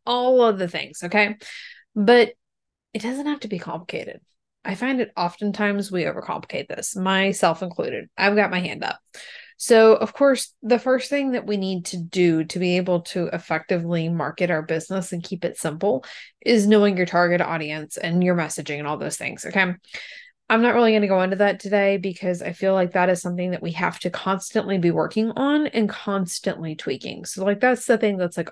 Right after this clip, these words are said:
ongoing. So if you're waiting to get it perfect before you try anything, like, that's the only caveat there I want you to be aware of. Like, um, there was somebody in one of the, a group that I'm a part of that was like, "Okay, I'm thinking about starting a podcast, but, like, I don't know if I have my target audience right."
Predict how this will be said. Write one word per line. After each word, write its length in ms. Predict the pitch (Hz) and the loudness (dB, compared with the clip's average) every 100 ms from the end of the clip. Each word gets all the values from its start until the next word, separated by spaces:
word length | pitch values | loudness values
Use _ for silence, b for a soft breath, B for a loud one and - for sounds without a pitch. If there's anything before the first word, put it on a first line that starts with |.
| - | -8
ongoing. 800 | 156 160 156 139 156 202 247 B B B - | -6 -4 -4 -2 -2 -2 -4 B B B -4
So 160 | - | 4
if 180 | 202 - | 4 6
you're 180 | 220 190 | 4 4
waiting 460 | 185 190 233 262 | 4 4 4 2
to 120 | 240 214 | 0 2
get 180 | 214 | 4
it 180 | 208 - _ | 4 0 _
perfect 640 | - - 196 - 254 247 | -10 -2 -2 0 -4 -4
before 320 | - 185 202 202 | -6 -4 -2 0
you 160 | 175 | -2
try 440 | 165 - 165 156 202 | -4 -8 -6 -2 0
anything, 540 | 240 254 294 285 285 | 2 0 -2 -4 -2
like, 180 | 247 214 - | -2 -4 2
that's 320 | 233 226 220 | 4 4 0
the 160 | 220 226 | -2 0
only 160 | 214 | 0
caveat 560 | 180 180 175 185 175 190 | -2 -2 0 0 0 0
there 260 | 165 160 | -2 -2
I 80 | 160 | -2
want 220 | 151 160 | -6 -8
you 40 | - | -8
to 40 | |
be 120 | 135 123 | -8 -6
aware 240 | - - | -4 -4
of. 160 | - 180 | -4 -6
Like, 240 | 156 - B B B B B _ _ _ _ _ _ | -8 -10 B B B B B _ _ _ _ _ _
um, 420 | 196 180 170 175 190 | 0 4 4 0 0
there 140 | 190 | 2
was 180 | 190 180 | 2 2
somebody 400 | 196 190 190 190 | 2 2 2 0
in 300 | - 180 180 | -2 -2 0
one 140 | 180 | 0
of 120 | 175 170 | 0 -2
the, 520 | 170 170 170 165 170 170 _ _ _ | -6 -2 -2 0 -2 -6 _ _ _
a 120 | - | -4
group 300 | 180 190 185 - _ | 0 0 0 -6 _
that 140 | 214 | 2
I'm 120 | 208 202 | 2 2
a 80 | |
part 240 | 185 190 180 | 0 -2 0
of 160 | 180 | 0
that 120 | 175 170 | -2 -4
was 160 | 180 | -4
like, 160 | 185 180 | -4 -2
"Okay, 380 | 247 - 302 262 | -2 2 2 2
I'm 100 | 240 | 0
thinking 280 | 254 269 | 0 2
about 200 | 269 262 | 0 0
starting 360 | 214 220 220 220 | -2 -2 0 0
a 40 | |
podcast, 720 | 208 - 220 208 190 185 175 | -2 -4 -4 -4 -6 -6 -6
but, 80 | - | -4
like, 160 | 180 185 | -2 0
I 140 | 208 | 2
don't 160 | 240 240 | 0 2
know 100 | 233 | 0
if 140 | 226 | 0
I 60 | 214 | -2
have 100 | 208 | -2
my 140 | 196 | -2
target 360 | 175 190 185 185 | -2 -2 0 0
audience 460 | 165 156 143 165 | -2 -4 -4 -8
right." 280 | - 127 - | -6 -6 -6